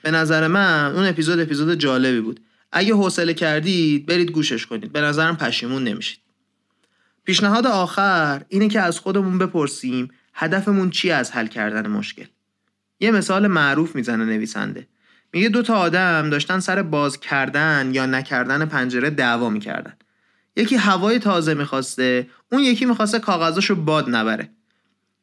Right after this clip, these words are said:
وقتی بالاخره مشکل رو حل می‌کنن که یه نفر سومی میاد از هر دوشون می‌پرسه خب اصلاً برای چی می‌گی پنجره رو باز کنیم یا نکنیم؟ نهایتاً میره پنجرهٔ راهرو رو باز می‌کنه،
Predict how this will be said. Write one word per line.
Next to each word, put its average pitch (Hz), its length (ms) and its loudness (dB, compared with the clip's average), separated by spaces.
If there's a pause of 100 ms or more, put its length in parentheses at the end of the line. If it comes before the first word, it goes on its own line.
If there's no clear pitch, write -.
وقتی 254 240 0
بالاخره 220 380 2
مشکل 180 340 0
رو 165 100 0
حل 156 220 2
می‌کنن 139 720 0
که - 100 -4
یه 175 140 2
نفر 196 360 2
سومی 185 500 0
میاد 151 480 0 (320)
از 151 160 -2
هر 156 160 2
دوشون 196 260 2
می‌پرسه 151 720 0 (180)
خب - 160 -6
اصلاً 202 320 2
برای 202 240 4
چی 208 200 0
می‌گی 156 180 2
پنجره 123 440 0
رو 120 60 -2
باز 120 260 -4
کنیم 117 260 -2
یا 113 120 -2
نکنیم؟ 107 400 -6 (640)
نهایتاً 180 760 2
میره 202 200 2
پنجرهٔ 180 460 2
راهرو 175 360 0
رو 196 80 0
باز 190 260 0
می‌کنه، 135 500 0